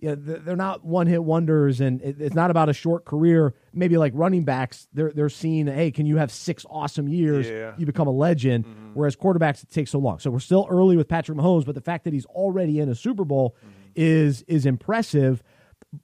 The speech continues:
Speaker 1: But also, I think it's, it's always important to, to consider, too, with Aaron Rodgers falling yesterday.
Speaker 2: Mm.
Speaker 1: He went to the Super Bowl early in his career, and there was an understanding or a belief or an expectation that,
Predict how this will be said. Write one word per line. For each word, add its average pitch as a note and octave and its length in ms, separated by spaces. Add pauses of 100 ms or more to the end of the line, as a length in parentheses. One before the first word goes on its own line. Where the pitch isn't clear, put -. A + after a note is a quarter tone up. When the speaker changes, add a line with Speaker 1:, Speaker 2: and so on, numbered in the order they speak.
(140)
Speaker 1:
But G3+ 200
also, A#3+ 280
I G#3 60
think F3 300
it's, F3 180
it's E3+ 180
always F#3 200
important E3+ 420
to, D#3+ 200 (100)
to D3+ 100
consider, D#3 400
too, G3+ 220
with D#3+ 180 (280)
Aaron F3 280
Rodgers D#3 540
falling F3+ 640
yesterday. A#2+ 680
Speaker 2:
Mm. G2+ 40 (600)
Speaker 1:
He C4 160
went E4 160
to C4+ 60
the G3+ 80
Super F#3 220
Bowl F3 280
early G3 300
in D#3+ 80
his F#3 200
career, G#2 380
and F3 120
there G3+ 100
was G3 120
an F#3+ 80
understanding F#3+ 760
or D3 200
a - 20
belief E3 560
or D3 100
an C#3 60
expectation E3+ 800
that, D3 180